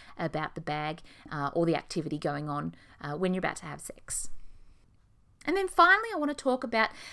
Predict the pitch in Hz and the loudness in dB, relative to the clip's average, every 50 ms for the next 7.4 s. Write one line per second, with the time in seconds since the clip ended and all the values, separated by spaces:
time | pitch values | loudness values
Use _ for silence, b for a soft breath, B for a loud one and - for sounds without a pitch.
0 | B B - 226 214 214 214 - 220 208 240 233 226 214 202 - 240 240 240 - | B B 6 6 6 6 4 0 2 4 6 6 6 4 2 4 4 4 2 2
1 | - 285 247 254 220 214 - - 190 185 - 185 - - 185 190 202 196 190 185 | -4 -2 -2 0 -2 -2 -2 -4 -6 -4 -6 -8 -6 -4 -4 -2 -2 -2 0 0
2 | 175 - - - 180 175 175 175 165 - - 175 165 170 190 180 190 190 196 175 | -2 -2 -2 -2 -2 -2 0 -2 -2 -2 -4 -4 0 2 2 4 4 4 2 0
3 | - - - 180 175 170 - - - - - 269 294 370 370 - - 240 - - | -2 -4 -4 -4 -4 -4 -6 -10 -10 -2 2 4 6 6 6 4 2 -4 -2 -2
4 | 254 B B B B B B - - - 196 190 185 - 214 202 185 170 160 147 | -2 B B B B B B -6 -4 -2 -2 -4 -4 -2 -4 -2 -2 -2 -2 -2
5 | 160 190 208 B B B B B 262 254 - - 262 269 262 - - 233 247 285 | -2 -4 -6 B B B B B -4 -4 -2 -2 -2 -2 -2 -4 -4 -2 -2 -2
6 | 285 262 220 208 214 - 208 - - - 185 180 180 170 160 - - - - 170 | -2 -2 -4 -4 -6 -6 -12 -10 -6 -4 -4 -2 0 0 0 -2 -4 -6 -12 -8
7 | - 151 147 151 160 - - | -6 -6 -6 -6 -6 -8 -10